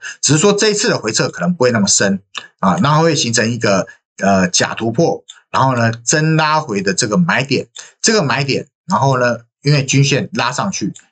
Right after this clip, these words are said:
然后还会再继续走，哦，就，就大概是这样子。所以我，我，我倒是觉得说，车用的零组件那一块哦，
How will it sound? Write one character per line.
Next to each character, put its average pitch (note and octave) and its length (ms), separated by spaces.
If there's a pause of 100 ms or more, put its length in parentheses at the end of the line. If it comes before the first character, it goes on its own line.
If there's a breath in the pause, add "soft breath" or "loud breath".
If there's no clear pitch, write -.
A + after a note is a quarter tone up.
(120)
然 - 100
后 E3+ 60
还 - 160
会 A#2 100
再 A2 120
继 G2 140
续 F#2 160
走， - 220 (360)
哦， D#3 140
就， B2 200
就 A#2 260
大 A#2 180
概 A#2 60
是 G#2+ 120
这 - 120
样 E3+ 140
子。 - 100 (380 loud breath)
所 C#3+ 120
以 D#3+ 100
我， G#2+ 260
我， G#2+ 160 (100)
我 A2+ 80
倒 C#3 200
是 C#3 160
觉 G#2+ 180
得 G#2+ 140
说， A#2 500 (360 loud breath)
车 F#3+ 220
用 G3 220
的 A2+ 80
零 B2 180
组 G#2+ 140
件 A#2 220
那 A2+ 120
一 A2 40
块 - 260
哦， D#2+ 100